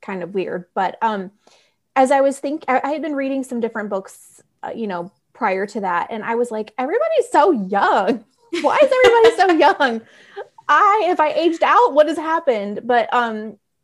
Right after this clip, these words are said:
Speaker 1: I just wanted to, to read about somebody that was closer to my age. And so I started talking to my friends, like, "Have you read any romance books recently that are about people that are over twenty-five?" And they're like, "No." And that drives
Speaker 2: No.
Speaker 1: me crazy. And I'm like, Well,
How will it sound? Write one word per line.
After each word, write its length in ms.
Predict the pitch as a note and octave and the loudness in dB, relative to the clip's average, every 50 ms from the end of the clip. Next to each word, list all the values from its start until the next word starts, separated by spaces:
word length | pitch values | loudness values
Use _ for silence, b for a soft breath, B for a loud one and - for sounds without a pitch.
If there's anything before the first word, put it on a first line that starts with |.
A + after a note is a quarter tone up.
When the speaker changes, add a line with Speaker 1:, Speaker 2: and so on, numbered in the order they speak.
| _ - | _ -2
Speaker 1:
I 380 | C4+ C4 C4 C4+ C#4+ D4 D4+ C#4+ | 0 0 0 2 0 0 -2 -2
just 260 | C#4+ D4 C#4+ C#4+ - C4 | -2 -4 -4 -4 -6 -8
wanted 440 | A3 G#3+ G#3+ G#3+ A3+ B3+ C4+ C4 C4 - | -6 -4 -4 -2 0 0 0 -2 -2 -8
to, 140 | - C#4+ - - | -10 -10 -8 -8
to 140 | - C4+ A3+ | -6 -6 -4
read 220 | G3+ A3 A3 A3+ A#3+ | -4 -4 -2 -2 -2
about 260 | A#3 G#3 G3 - - | -2 -4 -6 -6 -8
somebody 440 | - G#3+ G#3 G3+ G3 G3 G3+ G3 A3 G#3 | -12 -12 -10 -10 -10 -10 -10 -10 -8 -6
that 280 | F#3+ F3 F3 F#3 - - | -4 -4 -4 -6 -8 -10
was 580 | G#3 F#3+ F3+ F3+ F3+ F3+ F#3 F#3+ G3 - _ _ _ _ _ _ _ | -10 -8 -6 -4 -4 -4 -6 -8 -12 -14 _ _ _ _ _ _ _
closer 360 | - - F#3 G#3 G#3 - A#3 | -6 -2 -2 -2 -2 -2 -4
to 60 | A3+ | -2
my 220 | A3+ A3 G#3 G3+ - - | -2 -4 -6 -6 -6 -6
age. 460 | E4 E4 E4 E4 D#4 D#4 C#4 C4+ - | -6 -6 -4 -6 -6 -6 -6 -6 -6
And 280 | - A3 G#3+ G#3+ A3 A3 b b b b b b b b b b | -6 -6 -6 -6 -8 -10 b b b b b b b b b b
so 140 | - - G4 | -8 -6 -6
I 40 | G#4 | -4
started 240 | G4+ - A#4 A#4 A#4 | -2 -2 -2 -2 0
talking 280 | E4+ F4+ F4+ F4+ F#4 | 0 -2 -2 -2 -2
to 60 | E4+ | -4
my 100 | D4+ C4 | -4 -6
friends, 340 | C4 C4+ E4+ B3 F#3 F#3 G3+ G#3 | -8 -8 -10 -12 -12 -10 -8 -6
like, 220 | F#3+ F#3+ - _ _ _ _ _ _ _ _ _ _ - | -8 -8 -8 _ _ _ _ _ _ _ _ _ _ -8
"Have 100 | B3 A#3+ | -6 -4
you 140 | A3 B3+ D4+ | -2 -2 -2
read 120 | F#4 G#4+ A4+ | -2 -2 -2
any 220 | A#4 A#4 A4 G#4 | -2 -4 -4 -6
romance 320 | G#4 G#4 G#4 G#4+ G#4 G4 - | -6 -8 -8 -8 -10 -12 -10
books 240 | - G#4 G4 - - | -12 -12 -12 -10 -10
recently 460 | F4+ F4+ - F#4 F4 F4+ F4+ F4+ F4 | -10 -10 -10 -12 -14 -12 -12 -10 -6
that 180 | E4 D4 - - | -6 -6 -6 -8
are 180 | - - C4+ C#4 | -6 -4 -2 0
about 380 | C4 C4 B3+ B3+ B3+ - - _ | 0 0 -2 -4 -4 -6 -8 _
people 260 | - C4 A#3+ C4+ C4 B3+ | -10 -6 -2 0 0 0
that 140 | B3 A#3+ A#3 | 0 -2 -2
are 120 | A3+ - | -4 -6
over 220 | - A3 G3 G#3+ | -6 -8 -8 -10
twenty-five?" 680 | G#3 - A3+ G3 F#3 G3 - D#3+ D#3+ F3+ G3+ G#3 _ _ - - | -10 -8 -8 -10 -8 -8 -8 -8 -8 -8 -10 -10 _ _ -10 -8
And 180 | G3+ G3 G3+ | -6 -6 -6
they're 120 | G3+ F#3 F3 | -6 -8 -10
like, 200 | - - - - _ _ _ _ - | -10 -10 -12 -14 _ _ _ _ -2
"No." 420 | G#3+ G#3+ A3+ B3+ C#4 D#4+ E4+ D4 B3+ | 2 4 4 6 6 6 6 6 4
And 100 | A#3+ A#3+ | 4 2
that 160 | A#3 A#3+ A#3 | 0 -2 0
drives 260 | B3+ B3 C4 C#4 D4+ | 2 2 2 2 2
Speaker 2:
No. 80 | D4 E4+ | 2 0
Speaker 1:
me 100 | F4 E4+ | 0 2
crazy. 400 | D4 C#4+ D#4 E4 D#4 A#3 B3+ A3+ | 2 2 2 2 0 0 0 0
And 100 | G#3 G#3+ | 0 0
I'm 60 | G#3+ | 0
like, 160 | G3+ F#3 E3+ F#3+ | -2 -4 -4 0
Well, 440 | F#3+ G#3 A#3+ A3 F#3 E3 E3 - | 2 4 4 4 2 -2 -6 -8